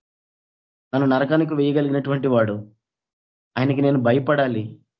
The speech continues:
ఈ వాక్యం ఆయనకి వ్యతిరేకంగా ఉంది, ఈ మాట ఆయనకి వ్యతిరేకంగా ఉంది, వ్యతిరేకంగా ఉండి నేను తప్పించుకోవాలి, చే-, ఆ తప్పు చేసి నేను తప్పించుకోలేను" అనే భయం మనలో ఉంటే మనం దేవుణ్ణి సంతోషపరుస్తాం.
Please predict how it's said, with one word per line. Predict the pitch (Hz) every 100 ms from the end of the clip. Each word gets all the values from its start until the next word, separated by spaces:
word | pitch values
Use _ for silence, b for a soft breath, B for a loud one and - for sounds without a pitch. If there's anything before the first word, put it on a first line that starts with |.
| -
ఈ | 127
వాక్యం | 123 131 135 143
ఆయనకి | 131 123
వ్యతిరేకంగా | 120 139 139 143 135
ఉంది, | 120 123
ఈ | 123
మాట | 117 127 135
ఆయనకి | 131 123
వ్యతిరేకంగా | 120 131 127 123 120
ఉంది, | 113 117 107 107 - _ _ _ _ _ _ -
వ్యతిరేకంగా | 110 143 147 143
ఉండి | 143
నేను | 147 139 117
తప్పించుకోవాలి, | 113 135 - 135 123
చే-, | 127 127
ఆ | 117
తప్పు | 113 113 135
చేసి | 139 139
నేను | 127 113
తప్పించుకోలేను" | 117 127 127 123 113 104 104 _ _ _ _ _ _ _ _ _ -
అనే | 139 160
భయం | 147 156 165
మనలో | 156 151 143
ఉంటే | 139 135 123 123 - - _ _ _ _
మనం | 123 117 113
దేవుణ్ణి | 117 120 120
సంతోషపరుస్తాం. | 110 104 110 110 - 101 -